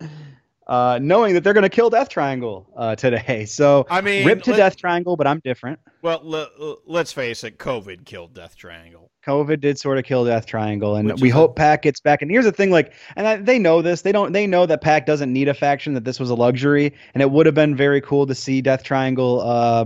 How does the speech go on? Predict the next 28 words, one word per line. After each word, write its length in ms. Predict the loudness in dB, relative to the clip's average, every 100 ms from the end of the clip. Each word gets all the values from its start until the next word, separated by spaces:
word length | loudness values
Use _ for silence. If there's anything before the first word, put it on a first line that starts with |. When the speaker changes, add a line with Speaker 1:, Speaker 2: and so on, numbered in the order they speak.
| -2 -2
Speaker 1:
you 80 |
know, 160 | 0 0
f-, 200 | -4 -12
move 280 | 0 4 6
a 40 | 6
little 200 | 4 4
further, 240 | 4 4
'cause 120 | 4
I 80 | 2
loved 440 | 4 4 4 2
that 200 | 0 0
grouping. 360 | 0 -2 0 -2
I 80 | -2
thought 180 | -2 -2
it 60 |
was 140 | -2 0
very 260 | 0 0
cool. 400 | 2 4 6 4 -2 -20 -4
But, 280 | 4 4 4
you 80 | 0
know, 140 | 2 2
Pac 260 | 2 2
doesn't 220 | 0 -2
need 160 | -2 0
anybody. 440 | 0 0 -2 -2
He's 140 | -4 -10
a 40 |
star. 380 | -6 0 0 0